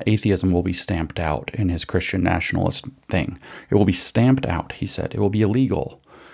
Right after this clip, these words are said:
And so, you know, as somebody who doesn't have a religious belief myself, I kinda wonder where that puts me, and it kinda gets my alarm up, like, maybe this isn't the America I recognize. Maybe this isn't the America that exists under the First Amendment.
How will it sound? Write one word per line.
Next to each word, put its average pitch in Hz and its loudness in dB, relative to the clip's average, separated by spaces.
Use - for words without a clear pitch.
And 104 2
so, 98 2
you 120 2
know, 92 2
as 92 0
somebody 143 2
who 95 2
doesn't 95 0
have 90 0
a 87 -2
religious 87 -4
belief 87 -2
myself, 87 0
I 87 -2
kinda 95 0
wonder 104 4
where 90 2
that 80 -2
puts 131 0
me, 90 0
and 101 4
it 92 0
kinda 107 2
gets 90 0
my 90 2
alarm 107 0
up, 85 -6
like, 82 -4
maybe 127 2
this 123 0
isn't 101 0
the 95 0
America 98 0
I 80 -4
recognize. 90 -2
Maybe 90 4
this 85 -2
isn't 90 0
the 90 0
America 90 4
that 90 2
exists 156 2
under 98 4
the 92 0
First - -6
Amendment. 82 -4